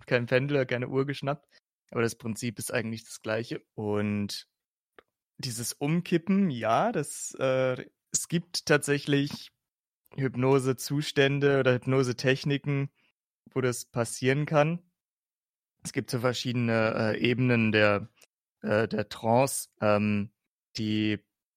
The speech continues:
ich sage mal, oberste, das, äh, nennt sich Somnambulismus. Das ist quasi diese Art, äh, wo man noch mit dem Hypnotiseur auch interagieren kann und so, ne? Wo man meistens, wenn man,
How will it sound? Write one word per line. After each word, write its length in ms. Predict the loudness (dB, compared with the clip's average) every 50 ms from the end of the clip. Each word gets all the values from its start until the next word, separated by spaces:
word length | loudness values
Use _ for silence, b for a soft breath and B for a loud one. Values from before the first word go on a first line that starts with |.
| _ _ _ _ _ _ _ _ _ _ _ -16
ich 120 | -12 -4
sage 220 | 0 0 2 2
mal, 180 | 2 2 2 0
oberste, 1120 | 0 -2 0 2 4 2 2 2 0 0 2 4 6 6 4 4 2 0 -2 -4 -6 -8 -8 -12
das, 260 | -16 -16 -14 -10 -6
äh, 160 | -4 -4 -2
nennt 240 | -2 -2 -2 -2 -2
sich 240 | -4 -6 -6 -6 -2
Somnambulismus. 1200 | 0 0 0 2 0 0 0 -2 -2 -4 -4 -4 -6 -6 -6 -4 -4 -2 -2 -4 -4 -8 -14 _ _ _ _ _ _ _ _ _ _ _ -12 -10
Das 140 | -8 -8
ist 100 | -8 -6
quasi 400 | 0 4 4 4 4 2 -2 -4 -4
diese 440 | -4 -6 -6 -4 0 2 2 2 4
Art, 380 | 4 4 4 2 0 -6 -8 -4
äh, 260 | -2 -2 -2 -4 -4
wo 100 | -4 -2
man 480 | 0 0 0 0 0 -2 -4 -6 -8 -10 _ _ _ _ _ _ _ _ _ _ _ _ -6
noch 180 | -6 -4 -2
mit 160 | -2 -2 -2
dem 180 | -2 -2 -2 -4
Hypnotiseur 640 | -4 -4 -6 -6 -4 -4 -6 -6 -2 0 2 4
auch 280 | 4 4 4 0 -2 -6
interagieren 680 | -8 -8 -4 -2 0 0 0 -2 -2 0 2 2 2 2
kann 220 | 2 2 2 2 2
und 140 | 0 0 0
so, 220 | 0 0 0 2
ne? 260 | 2 2 2 0 0 0
Wo 120 | -2 0
man 160 | 0 2 2 2
meistens, 500 | 4 4 2 2 0 -4 -6 -6 -4 -4
wenn 120 | -2 -2
man, 380 | -2 -2 -2 -2 -4 -6 -8